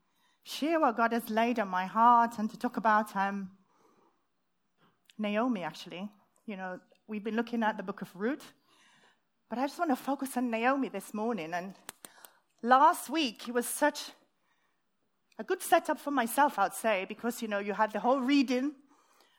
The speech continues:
so you know the full story today. And most of you who weren't here,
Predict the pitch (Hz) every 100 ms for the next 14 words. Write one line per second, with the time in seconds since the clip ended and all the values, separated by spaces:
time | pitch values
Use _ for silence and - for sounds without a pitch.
0 | - 247 254 247 240 - 302 311 - 269
1 | 254 233 233 208 175 151 196 - _ _
2 | _ - - - _ _ _ _ - 269
3 | 349 359 330 302 311 277 269 - 359 302
4 | 269 320